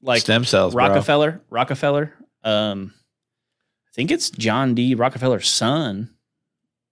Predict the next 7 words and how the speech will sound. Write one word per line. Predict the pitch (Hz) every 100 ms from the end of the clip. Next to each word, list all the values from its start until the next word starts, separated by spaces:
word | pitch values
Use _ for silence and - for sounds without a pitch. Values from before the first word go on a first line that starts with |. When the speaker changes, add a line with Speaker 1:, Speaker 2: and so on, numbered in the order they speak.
| _ -
Speaker 1:
Standard | 139 135 117
Oil. | 135 135 110 - _ _ _ _ _ -
I |
think | 123 147
it's | -
his | 131 127
son. | - 131 127 101 92